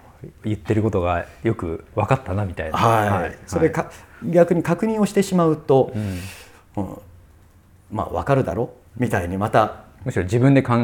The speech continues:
Speaker 1: えなさいぐらいの。
Speaker 2: そうですね。
Speaker 1: はい。
Speaker 2: そういうのが、こう、日本語のコミュニケーションで
Speaker 1: うん。
Speaker 2: 珍しくない。
Speaker 1: はい。
Speaker 2: で、かといって、
Speaker 1: はい。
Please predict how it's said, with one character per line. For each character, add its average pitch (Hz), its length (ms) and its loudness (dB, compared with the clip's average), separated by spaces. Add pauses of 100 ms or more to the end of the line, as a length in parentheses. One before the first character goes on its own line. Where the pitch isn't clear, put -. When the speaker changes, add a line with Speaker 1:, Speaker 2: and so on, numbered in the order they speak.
(120)
Speaker 1:
え 110 60 8
な 107 140 4
さ 101 100 0
い 95 80 2
ぐ 85 60 -2
ら 71 80 -10
い - 80 -14
の。 - 160 -12
Speaker 2:
そ 90 180 -10
う - 20 -8
で 95 80 -18
す - 160 -16
ね。 95 60 -2
Speaker 1:
は 123 80 -4
い。 135 120 -6 (420)
Speaker 2:
そ - 220 -8
う 151 40 -2
い 151 60 -2
う 143 100 -2
の 92 140 -4
が、 65 240 -10
こ 76 160 -14
う、 - 20 -8
日 95 80 -4
本 123 280 -2
語 110 100 -4
の 110 100 -6
コ 104 140 -8
ミ 104 80 -2
ュ - 20 0
ニ 101 80 -2
ケ 101 140 -8
ー 87 80 -4
シ - 100 -16
ョ - 60 -12
ン 71 100 -14
で 65 200 -12 (680)
Speaker 1:
う 120 40 0
ん。 127 60 2
Speaker 2:
珍 156 180 -4
し - 120 -8
く 85 80 -8
な 90 140 -4
い。 78 40 -10 (460)
Speaker 1:
は 85 180 -8
い。 - 80 -12 (1400)
Speaker 2:
で、 156 220 4 (200)
か - 140 0
と 240 140 6
い - 20 2
っ 92 40 0
て、 - 400 -10
Speaker 1:
は 95 180 0
い。 80 60 -4